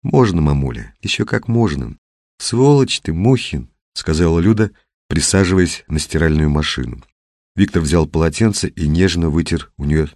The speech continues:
с лба пот. «Может, мне за тебя замуж выйти?» усмехнулась она. «Возьмёшь меня в жёны, Витя?» «Теперь просто обязан».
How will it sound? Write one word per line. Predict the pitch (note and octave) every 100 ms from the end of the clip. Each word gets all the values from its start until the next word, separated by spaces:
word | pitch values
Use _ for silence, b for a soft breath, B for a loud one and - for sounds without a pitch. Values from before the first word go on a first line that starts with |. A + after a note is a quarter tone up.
| _
с | -
лба | D2 C#2+ D2
пот. | - - - _ _ _ _ _ _ _
«Может, | F2+ E2+ G2+ A2 A2+
мне | G2 G#2+ A2+ G#2+ E2 - _ _ _ _ _ _ _ _ -
за | F#2+
тебя | A2 A2+ A2+
замуж | B2 E3 E3+ B2 -
выйти?» | E2 E2+ D2+ - A#1
усмехнулась | - - E2 - D#2+ D2 C2+
она. | D2+ C#2 B1+ B1+ _ _ _ _ -
«Возьмёшь | F#2+ A#2 D#3+ -
меня | A#2+ G2 E2+ D2+
в |
жёны, | D#2+ E2 C#2+
Витя?» | B1+ D#2+ D2+ - C2+ - _ _ _ _ _
«Теперь | - - B2 C#3+
просто | - C3 B2+ -
обязан». | B2+ F2+ F2 D#2+ D#2